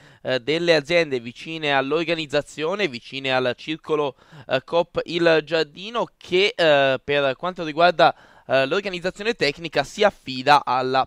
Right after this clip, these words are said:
Polisportiva Marina di Cecina, in collaborazione anche con, eh, la, eh, Unione Ciclistica, eh, Cecina, che, eh, ovviamente collabora sempre a fianco della Polisportiva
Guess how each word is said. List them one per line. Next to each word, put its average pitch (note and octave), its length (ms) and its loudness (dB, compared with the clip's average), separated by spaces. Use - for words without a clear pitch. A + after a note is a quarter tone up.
Polisportiva C#3+ 760 -4
Marina B2+ 480 -4
di B2+ 180 -12
Cecina, A#2 420 -8
in G3 120 -16
collaborazione A3+ 680 0
anche F#3 600 0
con, F3+ 540 -8
eh, D3+ 400 6
la, C#3 480 6
eh, C3 220 2
Unione F3 320 -6
Ciclistica, E3 840 2
eh, C#3+ 200 -2
Cecina, F3 640 -2
che, D3+ 360 -4
eh, B2 580 0
ovviamente C#3+ 480 -4
collabora C#3 460 -2
sempre B2+ 460 -8
a D3+ 80 -4
fianco A2+ 400 -10
della B2 260 -4
Polisportiva D3 720 -4